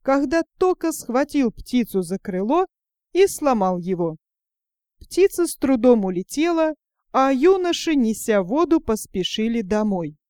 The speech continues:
Увидев сыновей, Маафу удивился,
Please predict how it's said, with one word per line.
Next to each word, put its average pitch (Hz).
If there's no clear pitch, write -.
Увидев 277
сыновей, 277
Маафу 269
удивился, 240